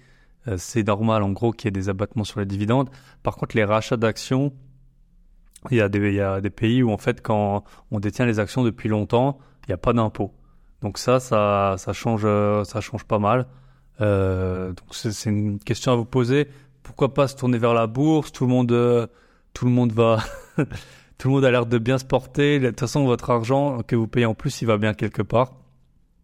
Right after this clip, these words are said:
Et bingo, euh, je vous le cache pas, il va dans toutes les sociétés. Donc, euh, voilà, c'est une stratégie qu'on peut adopter si on a beaucoup de cash, si on a vendu récemment. Par exemple,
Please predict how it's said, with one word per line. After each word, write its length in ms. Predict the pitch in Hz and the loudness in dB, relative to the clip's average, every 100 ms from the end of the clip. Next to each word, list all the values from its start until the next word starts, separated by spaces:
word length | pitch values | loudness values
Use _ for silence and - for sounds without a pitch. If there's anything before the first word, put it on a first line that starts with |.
| _ _ _ _ | _ _ _ _
Et 80 | 113 | -6
bingo, 500 | 98 107 104 107 110 - | -2 0 2 0 0 -4
euh, 140 | 101 | -4
je 60 | 92 | -2
vous 60 | 101 | -4
le 60 | |
cache 200 | - 107 | -4 -6
pas, 180 | - 117 107 | -2 -2 0
il 80 | |
va 100 | 104 | 0
dans 160 | 107 101 | 0 -2
toutes 160 | - - | -2 -2
les 80 | |
sociétés. 560 | 113 - - 98 120 127 - - _ - _ _ _ - | -2 -4 -8 -4 -2 -4 -6 -20 _ -20 _ _ _ -2
Donc, 360 | 120 127 127 | 0 2 2
euh, 460 | 131 123 120 120 120 | 2 4 4 4 2
voilà, 260 | 107 107 104 | 4 2 2
c'est 160 | - | 0
une 40 | 120 | -4
stratégie 540 | - 113 - 120 113 | -2 -2 0 -2 -2
qu'on 160 | - 117 | -4 -2
peut 160 | - | 0
adopter 360 | 113 107 - 113 | 0 0 -4 -6
si 140 | - | -4
on 100 | 117 | -2
a 140 | 107 98 | -2 -2
beaucoup 260 | 95 - | -6 -14
de 80 | 117 | -12
cash, 360 | - 117 117 - | 0 0 0 -2
si 60 | |
on 100 | 110 | -2
a 100 | 104 | 0
vendu 320 | 101 107 107 113 | 0 -2 0 0
récemment. 560 | 110 - 110 113 123 | 0 0 0 2 0
Par 220 | 127 107 | -2 -2
exemple, 260 | 107 120 110 | 0 0 -4